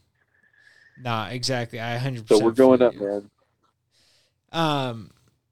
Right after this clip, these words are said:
Speaker 1: oh, that's sick though. We'll, we'll get to roll when you fucking, I'll come visit. <laughs> Come see what the San
Speaker 2: No, I
Speaker 1: Diego
Speaker 2: know.
Speaker 1: gym's like.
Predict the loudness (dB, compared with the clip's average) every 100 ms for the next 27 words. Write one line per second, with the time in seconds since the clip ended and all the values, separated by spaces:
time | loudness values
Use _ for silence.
0 | _ _ _ -12 -6 -6 -4 -4 -2 -4
1 | -6 -8 -8 -12 -6 2 4 4 0 -2
2 | -2 -2 -2 2 4 4 2 -4 -8 -8
3 | -6 -6 -8 -10 -10 -14 -18 _ -14 -8
4 | -8 -6 -6 -4 -4 -4 -8 -12 _ -12
5 | -10 -10 -16 -14 -14 -14 -20 _ -20 -20
6 | _ _ -16 -12 -8 -8 -8 -12 -12 -6
7 | -4 -2 2 2 2 0 0 0 -2 -6
8 | -8 -8 -8 -10 -10 -10 -14